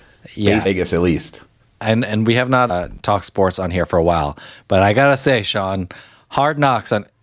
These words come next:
Speaker 1: on Max or whatever, you know, I, it's still H B O to me, but they're really trying to make me like Aaron Rodgers,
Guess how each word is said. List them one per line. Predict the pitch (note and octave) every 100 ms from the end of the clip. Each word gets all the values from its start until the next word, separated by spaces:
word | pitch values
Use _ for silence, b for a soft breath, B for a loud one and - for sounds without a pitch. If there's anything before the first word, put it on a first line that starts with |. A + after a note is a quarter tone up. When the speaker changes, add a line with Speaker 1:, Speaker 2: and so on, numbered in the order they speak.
| -
Speaker 1:
on | G2+ G2+ F2+ E2 _ _ _ -
Max | E2 D2+ E2 F2 - - - -
or | D#2+
whatever, | D#2+ C#2 C#2 D#2+ E2 _
you | - E2
know, | C2 B1 - -
I, | -
it's | - - -
still | - F2
H | D#2+ D#2
B | D2+
O | C#2
to | -
me, | D2 C#2 D#2 B B B B
but | A2+ G#2+ B B -
they're | C3+
really | C3+ D#3+ G3 F3+
trying | F3+ E3+
to | D#3+
make | D#3+ -
me | D3+
like | C3+ C#3 -
Aaron | B2+ C3 B2
Rodgers, | A#2+ A#2 F#2+ E2 - -